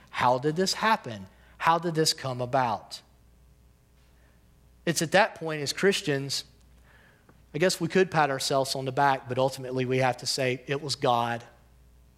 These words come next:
It was God." This past week, a couple weeks ago, I spent a little bit of time with a gentleman that by the world's standards,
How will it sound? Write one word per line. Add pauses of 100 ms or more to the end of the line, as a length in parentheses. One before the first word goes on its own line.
(1200)
It
was
God." (2500)
This
past
week,
a
couple
weeks
ago,
I
spent
a
little
bit
of
time
with
a
gentleman (680)
that
by
the
world's
standards,